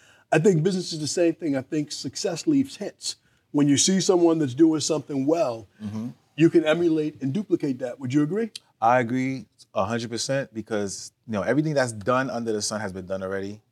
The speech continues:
Speaker 2: I, that's what I believe, but in
Speaker 1: Mm-hmm.
Speaker 2: different forms and different levels. So you just kinda just adding your twist to it,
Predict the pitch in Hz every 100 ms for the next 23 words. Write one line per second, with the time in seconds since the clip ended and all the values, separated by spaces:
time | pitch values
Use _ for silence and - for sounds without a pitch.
0 | _ _ _ _ _ 101 101 117 107 98
1 | 95 95 98 104 113 170 190 - - 95
2 | - 92 95 98 95 90 98 101 90 87
3 | 85 107 127 - _ - _ - - 117
4 | 110 120 139 - - 135 120 110 107 -
5 | - 110 110 98 95 98 - 104 104 -
6 | 87